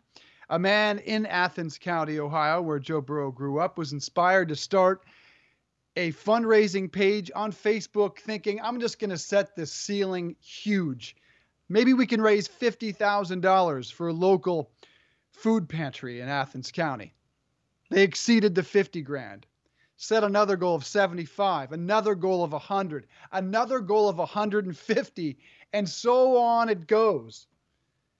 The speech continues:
And right now, eight thirty-six A M Eastern Time, that goal of fifty thousand dollars has been so far exceeded. The new goal is four hundred thousand dollars because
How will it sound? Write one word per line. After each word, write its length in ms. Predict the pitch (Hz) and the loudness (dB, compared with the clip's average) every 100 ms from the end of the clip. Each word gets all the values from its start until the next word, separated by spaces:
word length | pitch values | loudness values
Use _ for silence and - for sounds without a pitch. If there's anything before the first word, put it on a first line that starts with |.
| _ _ | _ _
And 200 | 190 190 | -4 2
right 300 | 202 247 262 | 4 4 2
now, 640 | 226 233 226 175 196 254 226 _ _ - | -2 -2 0 -2 -4 -8 -16 _ _ -2
eight 200 | 233 - | -2 0
thirty-six 560 | 226 220 196 226 220 | 0 0 0 -2 0
A 160 | 208 208 | 2 4
M 140 | 208 | 4
Eastern 400 | 202 202 - 190 | 0 -2 -4 -4
Time, 540 | 165 190 190 208 240 220 _ _ _ _ _ _ _ _ _ _ | 0 2 4 2 -2 -6 _ _ _ _ _ _ _ _ _ _
that 260 | 175 202 196 | -2 0 2
goal 280 | 208 220 202 | 4 4 2
of 80 | 147 | -2
fifty 420 | 240 254 - 240 | -4 -4 -4 -4
thousand 440 | 247 233 226 226 | 2 2 2 0
dollars 400 | 214 220 233 220 | 2 2 2 0
has 80 | 190 | -2
been 140 | 190 | -10
so 280 | 160 220 233 | -6 -2 -2
far 540 | - 226 214 202 185 - _ _ | -2 -2 0 0 -2 -8 _ _
exceeded. 640 | 165 - 240 254 185 160 - _ _ 160 | -16 -10 -4 -2 -2 -4 -10 _ _ -8
The 140 | 190 | -4
new 320 | 196 269 311 | 0 2 4
goal 320 | 220 233 220 | 6 6 6
is 140 | 190 151 | 2 -2
four 560 | - - 247 254 247 | -12 -10 -2 0 0
hundred 680 | 226 - 240 240 214 233 190 | -2 -4 0 0 -2 -6 -8
thousand 580 | - 208 214 185 190 185 | -4 -2 -2 -2 -4 2
dollars 540 | 202 208 185 156 160 | 4 4 4 -2 -6
because 500 | 147 170 180 175 147 | -8 -6 -2 -4 -6